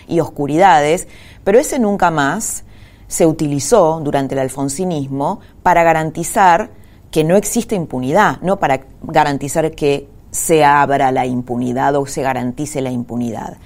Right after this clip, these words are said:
Entonces, esto fue tal vez, eh, lo más problemático, ¿no?, de su discurso y, y algo que, que quedó muy en, eh, inespecificado y sin saber bien a qué, a qué, a qué se refiere.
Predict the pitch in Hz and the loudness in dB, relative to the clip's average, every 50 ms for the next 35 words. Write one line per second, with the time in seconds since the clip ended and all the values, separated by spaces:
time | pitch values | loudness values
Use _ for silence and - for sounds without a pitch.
0 | - - - - - - - - 262 - 339 381 311 - - 320 302 - 311 - | -20 -20 -20 -20 -20 -20 -14 -14 -10 -8 -6 -6 -6 -6 -6 -8 -6 -4 -6 -4
1 | - - 269 269 240 226 214 208 220 240 247 - - - - 185 185 175 170 165 | -2 -4 -2 0 0 0 2 2 2 2 0 0 -6 -6 -4 -2 0 2 2 2
2 | 170 185 220 214 - 247 226 185 175 170 175 175 151 131 - 143 120 - 135 143 | 2 2 0 -2 -4 -2 0 0 0 0 0 -2 -4 -4 -4 -8 -6 -6 -4 -4
3 | 185 226 220 208 208 - 165 156 147 - - 208 233 233 - - 247 233 233 240 | -2 -2 -2 -4 -4 -4 -6 -6 -6 -6 -6 -6 -6 -6 -6 -4 -4 -4 -4 -4
4 | - - - - - - - - - 180 180 170 165 165 160 156 - - 175 185 | -6 -14 -20 -20 -20 -20 -20 -8 -4 -2 -2 0 0 0 -2 -2 -2 -2 2 4
5 | 180 208 233 247 233 240 - 175 151 - 170 156 - 175 175 190 202 202 202 202 | 4 6 6 4 2 2 0 -2 -2 -2 -4 -2 2 2 4 4 4 2 2 2
6 | 208 220 226 240 - 165 165 156 151 143 143 139 139 135 131 131 - - - - | 2 2 0 0 -2 -2 -4 -4 -4 -4 -6 -6 -6 -6 -8 -10 -12 -16 -20 -20
7 | - - - - - _ 151 147 135 135 131 127 127 - - - - 190 196 190 | -20 -20 -20 -20 -8 _ -2 0 0 2 0 0 -2 -4 -6 -6 -2 0 2 2
8 | 190 180 - - 190 175 - 185 160 - 180 160 - 214 208 202 202 202 202 208 | 2 0 -2 -4 -4 -4 -4 -6 -6 -6 -8 -2 2 2 4 6 6 6 6 6
9 | 208 208 202 185 175 - 190 185 175 - 170 170 170 165 170 175 175 170 160 147 | 4 4 4 2 0 -2 -4 -6 0 2 4 4 4 4 4 2 2 2 0 -2
10 | - 165 156 151 - 151 143 - - 160 156 156 147 139 131 - - 147 - 165 | -2 -2 -2 0 0 -4 -4 -4 -2 0 2 2 2 0 0 0 -2 -2 -2 -4
11 | - 151 131 127 - - 110 107 110 120 123 | -6 -6 -8 -8 -8 -8 -8 -6 -6 -8 -10